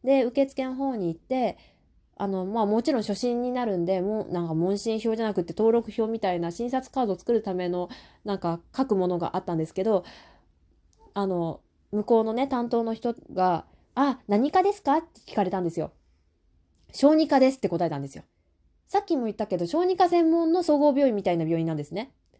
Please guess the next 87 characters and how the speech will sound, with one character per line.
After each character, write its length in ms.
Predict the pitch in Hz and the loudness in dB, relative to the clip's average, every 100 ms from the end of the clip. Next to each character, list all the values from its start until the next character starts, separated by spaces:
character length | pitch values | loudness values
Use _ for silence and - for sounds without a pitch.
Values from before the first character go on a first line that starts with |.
| _ | _
「小 260 | - 359 453 | 0 2 4
児 80 | 427 | 2
科、 240 | 370 330 _ _ _ _ | 0 -2 _ _ _ _
何 300 | 208 262 294 | 2 4 6
科 100 | 403 | 6
で 120 | 392 | 6
す 80 | - | 2
か？」 200 | 175 - _ _ | -6 -8 _ _
ま 120 | 240 | -2
あ、 0 | - | -2
聞 160 | - | -2
く 140 | 269 240 | 2 2
よ 140 | 151 | 2
ね。 240 | - 151 _ _ _ _ _ | -4 -12 _ _ _ _ _
で 100 | 262 | 2
も 120 | 220 | 2
私 340 | 196 311 359 359 | 2 0 4 4
は 80 | |
も 120 | 330 277 | 6 2
う 40 | |
テ 180 | - 269 | 2 2
ン 60 | |
パ 120 | 285 339 | 2 -2
っ 40 | |
て 80 | 247 | -2
る 80 | 214 | -2
か 80 | |
ら 60 | 196 | -2
何 240 | 226 262 | 0 -2
科 120 | 277 339 | -2 0
か 80 | |
分 140 | 302 262 | 2 2
か 180 | 302 311 | 0 -2
ん 60 | |
な 100 | 269 | -2
く 100 | 214 | -4
っ 20 | |
て、 160 | 190 196 - - | -6 -8 -6 0
「え、 300 | 466 466 - | 0 0 0
何 240 | 403 415 | 2 2
科？ 80 | 440 539 427 | -2 0 4
何 180 | 381 | 4
科？ 80 | 392 523 | 2 0
何 160 | 392 403 | 0 0
科？」 160 | 523 | -2
と 60 | 539 | -2
思 140 | 254 | -4
っ 40 | 240 | -6
て、 280 | - 220 202 - _ | -4 -6 -6 -20 _
そ 120 | - | -6
う 40 | 262 | -2
し 40 | |
た 100 | 277 | 0
ら 80 | 196 | 0
ね、 140 | 196 | 0
受 200 | 196 233 | -2 -4
付 200 | 226 240 | -4 -4
の 100 | 247 | -6
人 160 | 240 262 | -6 -6
が 100 | 185 | -2
ね、 220 | 185 262 - - - | -2 -4 -8 -20 -10
あ 100 | 208 | -6
の、 60 | 208 | 0
「紹 200 | 320 339 | 0 2
介 180 | 403 | 2
状 140 | 392 381 | 2 2
お 20 | |
持 140 | 381 | 0
ち 80 | 381 | 0
で 100 | 427 | -2
す 80 | 427 | -2
か？」 160 | 339 427 - _ | -2 -2 -4 _
っ 20 | |
て 80 | 226 | -2
い 40 | |
う 40 | 202 | -2
ふ 40 | |
う 20 | |
に 100 | 190 | -4
聞 80 | 170 | -4
か 100 | 196 | -4
れ 60 | 180 | -4
た 120 | 185 | -4
ん 20 | |
で 80 | 156 | -4
す 100 | - | -8
よ。 120 | 147 | -14